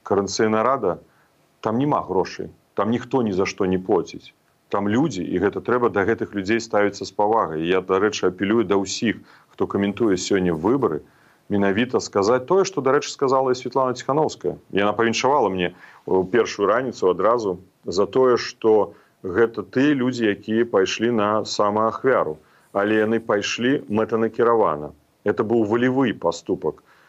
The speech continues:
Ведаеце, калі плакалі жанчыны у нашай камандзе, калі затрымлівалі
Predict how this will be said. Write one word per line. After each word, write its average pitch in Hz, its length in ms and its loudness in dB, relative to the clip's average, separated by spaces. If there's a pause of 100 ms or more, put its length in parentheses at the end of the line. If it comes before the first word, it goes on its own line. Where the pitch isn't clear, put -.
(140)
Ведаеце, 143 460 0
калі 120 340 0
плакалі 123 640 -2
жанчыны 113 640 0 (400)
у 107 160 0
нашай 110 320 0
камандзе, 90 560 -2
калі 95 240 0
затрымлівалі 95 720 0